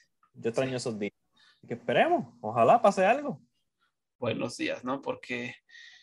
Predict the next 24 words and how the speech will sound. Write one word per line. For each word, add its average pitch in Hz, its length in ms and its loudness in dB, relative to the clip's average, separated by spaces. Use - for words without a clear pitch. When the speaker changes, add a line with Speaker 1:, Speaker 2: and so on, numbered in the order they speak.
Speaker 2:
el 135 340 -2
pobre, 139 440 2
si 127 100 -6
no 131 100 -2
está 131 300 0
por 131 180 0
ahí 131 360 2
haciendo 131 400 -4
unas 123 180 -2
luchas 131 320 -4
ahí 127 100 0
medio 123 280 -4
raras 135 420 2
por 117 240 -16
todo 135 220 4
México, 143 800 2
en, 127 260 -2
en 117 260 -16
triple 131 380 -4
A, 175 240 2
con, 123 220 -8
con 131 160 -4
el 135 140 2
genio 170 800 0